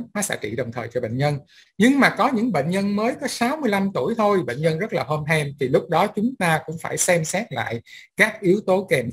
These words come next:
theo để xem bệnh nhân này có thể chịu đựng được hóa xạ trị đồng thời hay không. Như vậy, độ tuổi chỉ là một góc nhìn thôi, và chúng ta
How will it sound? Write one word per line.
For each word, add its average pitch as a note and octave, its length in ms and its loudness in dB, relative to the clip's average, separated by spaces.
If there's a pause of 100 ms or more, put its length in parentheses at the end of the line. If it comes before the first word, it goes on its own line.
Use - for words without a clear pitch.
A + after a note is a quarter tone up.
theo C#3+ 300 -2 (340)
để C3+ 140 0
xem G3+ 340 2
bệnh C3 180 -2
nhân D#3+ 180 2
này A#2+ 260 -4
có G#3 300 2
thể B2 140 -10
chịu B2 340 -2
đựng A#2 240 -4
được A2+ 120 -6 (120)
hóa E3+ 140 -4
xạ B2 220 -10
trị A2+ 140 -10
đồng A#2+ 200 -8
thời G#2 240 -12
hay C3+ 80 -14
không. C#3 240 2 (380)
Như F#3+ 140 6
vậy, C#3 300 0
độ C3 240 2
tuổi B2 220 -2
chỉ E3+ 100 2
là E3 100 0
một A#2 200 -8
góc G#3 200 -2
nhìn D3 200 2
thôi, D3+ 240 2
và B2+ 120 0
chúng E3+ 120 -4
ta D#3 180 0